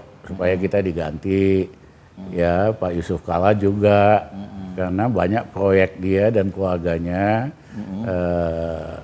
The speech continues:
Speaker 1: kita batalin sebagai Menko. Karena
Speaker 2: Ini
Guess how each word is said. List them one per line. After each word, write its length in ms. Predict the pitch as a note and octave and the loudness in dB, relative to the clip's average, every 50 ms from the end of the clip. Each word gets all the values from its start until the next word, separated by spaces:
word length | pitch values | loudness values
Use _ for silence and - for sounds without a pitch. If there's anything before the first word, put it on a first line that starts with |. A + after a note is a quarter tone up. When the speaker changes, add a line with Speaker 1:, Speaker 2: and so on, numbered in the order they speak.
| - - | -16 -10
Speaker 1:
kita 220 | - A2 F#2+ A2 A2+ | -6 -2 2 4 4
batalin 600 | G#2+ G#2+ G#2+ G#2 - B2+ C3+ C#3 B2+ A2+ A#2 B2+ | 4 4 4 4 4 4 6 6 6 4 4 2
sebagai 360 | A2+ - A2 G2 G2 G2+ G2+ | -2 -4 -4 -2 0 0 0
Menko. 600 | G2 G2 G#2 A2 A2 G2 - F#2+ F2+ F2 F2+ F#2 F#2 A2 G2+ - - - - - - - - - - - - - - - - - | 0 2 0 0 0 -2 -2 -2 -2 -2 -4 -6 -10 -12 -14 -16 -20 -20 -20 -20 -20 -20 -20 -20 -20 -20 -20 -20 -20 -20 -12 -4
Karena 300 | - G2 G2 - A#2+ B2 | 0 2 2 4 4 2
Speaker 2:
Ini 160 | A2+ A2 | 2 0